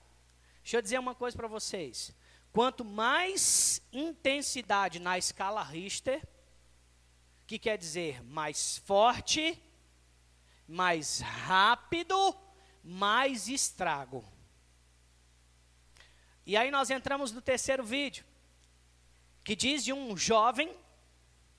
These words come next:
de treze anos, um adolescente. Deus não tem problema em comissionar jovens, adultos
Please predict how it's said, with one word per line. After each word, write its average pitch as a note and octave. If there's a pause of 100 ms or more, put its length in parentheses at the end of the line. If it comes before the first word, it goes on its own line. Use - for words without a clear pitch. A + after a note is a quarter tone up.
(140)
de G#3
treze A3+
anos, B3 (2500)
um F#3
adolescente. G3+ (1900)
Deus C4
não C4
tem C4
problema A#3 (800)
em A3+
comissionar A#3+ (320)
jovens, A#3+ (180)
adultos B3